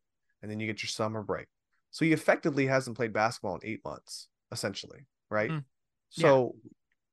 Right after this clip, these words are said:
Speaker 1: to ask him to be back the way he was at, you know, the beginning of last season where he was playing at a high clip of a, of a level, that's asking for too much. So I think realistically, just pull the minutes back a little bit,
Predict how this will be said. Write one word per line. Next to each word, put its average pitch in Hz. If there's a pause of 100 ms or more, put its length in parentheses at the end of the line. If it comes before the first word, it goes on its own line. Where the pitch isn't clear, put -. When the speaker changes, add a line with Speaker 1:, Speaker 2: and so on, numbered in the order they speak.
(160)
Speaker 1:
to 170
ask 175
him 156
to 143
be 131
back 123
the 123
way 117
he 117
was 107
at, 95 (160)
you 113
know, 95
the 107
beginning 110
of 98
last 101
season 110
where 95
he 101
was 92
playing 104
at 104
a 95
high 98
clip 104
of 95
a, 92
of 104
a 92
level, 107 (540)
that's 120
asking 127
for 110
too 113
much. 98 (360)
So 143 (240)
I 123
think 147 (460)
realistically, 123 (200)
just -
pull 104
the 139
minutes 139
back 127
a 123
little 123
bit, 117